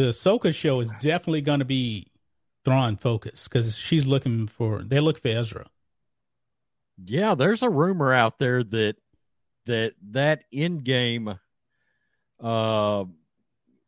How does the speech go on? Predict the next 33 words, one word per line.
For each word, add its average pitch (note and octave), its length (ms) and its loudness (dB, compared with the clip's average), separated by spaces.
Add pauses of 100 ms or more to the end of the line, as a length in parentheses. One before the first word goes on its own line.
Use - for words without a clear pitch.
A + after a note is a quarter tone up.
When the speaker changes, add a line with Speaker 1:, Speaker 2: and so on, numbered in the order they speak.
Speaker 2:
situation C3 840 -2
that A2 160 -6
Favreau C3 480 0
and G#2+ 100 -8
Filoni B2 360 -4
are G#2 80 -4
trying C3+ 260 -4
to G#2+ 60 -8
put A#2 160 -8
together A#2 420 -2
is G#2+ 240 -10 (100)
actually C3+ 520 -2
their C3+ 360 0
in-game A#2+ 640 -2
is A#2 220 -4
the A2 160 -8
Thrawn D3 440 0
tr-, - 160 -20 (180)
trilogy. G#2+ 640 0 (920)
Now, A#2 460 0
Speaker 1:
It B2 200 4
Speaker 2:
is A#2+ 80 -2
Speaker 1:
could D3+ 120 6
Speaker 2:
that C#3 100 8
Speaker 1:
be F3+ 120 4
Speaker 2:
g-, D#3+ 40 2
Speaker 1:
where B2+ 380 2 (180)
Speaker 2:
is C#3+ 220 0
that D#3 140 10
gonna D#3 200 4
retcon D#3 920 4 (880)
the C3+ 120 4
sequels? A#3+ 640 2